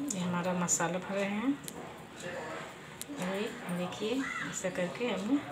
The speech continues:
रख दिया। अच्छे से धीरे धीरे पक जाएगा, तो मसाला भी नहीं गिरे। सब बहुत लोग बेसन वेसन लगाते हैं, हम नहीं लगाते हैं कभी। ऐसा करके हमने खड़ा करके ऐसा रखेंगे।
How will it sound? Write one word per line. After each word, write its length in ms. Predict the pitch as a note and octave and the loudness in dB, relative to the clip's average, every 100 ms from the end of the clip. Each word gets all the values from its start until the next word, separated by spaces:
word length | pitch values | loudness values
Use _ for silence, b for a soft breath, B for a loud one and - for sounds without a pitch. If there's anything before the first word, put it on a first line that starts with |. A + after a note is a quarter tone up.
| - - - - - | -8 -10 -12 -8 -4
रख 60 | E3 - | -4 -4
दिया। 420 | G3 A3 - - - - - - - - - - | -4 -4 -4 -4 -6 -8 -6 -4 -2 -2 0 2
अच्छे 280 | F#3 - G3+ | 2 4 4
से 180 | - | 4
धीरे 240 | F#3+ G3 G3+ | 4 4 4
धीरे 260 | F3+ G3 | 6 6
पक 240 | G3 - G3 | 6 6 8
जाएगा, 280 | G3+ G3+ G#3+ | 10 10 8
तो 140 | G#3 | 6
मसाला 400 | G3 G3 F#3 G3 | 8 8 10 10
भी 80 | G#3+ | 8
नहीं 160 | G3+ | 8
गिरे। 180 | G3+ G#3 | 8 6
सब 160 | G#3 F#3+ | 6 8
बहुत 200 | F#3 G3 | 8 8
लोग 160 | G3+ | 6
बेसन 300 | G3 F#3+ - | 8 8 8
वेसन 240 | G#3 G3 G3+ | 6 6 6
लगाते 400 | G3 G3 F#3+ G#3+ | 6 6 6 4
हैं, 80 | G#3 | 2
हम 60 | |
नहीं 180 | G3+ F#3 | 4 4
लगाते 340 | F#3+ F3 F3 | 4 4 2
हैं 100 | F#3 | 0
कभी। 240 | F3+ F3+ G#3 A#3 - - - - | 0 -2 -2 -4 -6 -12 -12 -6
ऐसा 920 | - - - - - - - - - G3+ | 0 2 6 6 8 10 12 12 12 10
करके 400 | G3+ G3 - G#3 | 10 10 10 10
हमने 240 | F#3+ A3+ F4+ - - - | 8 8 10 10 10 10
खड़ा 240 | - G#3 | 12 12
करके 280 | G#3 F#3 F3 | 12 10 10
ऐसा 160 | F3+ F#3 | 10 10
रखेंगे। 460 | E3+ - F#3 F3+ | 8 8 8 8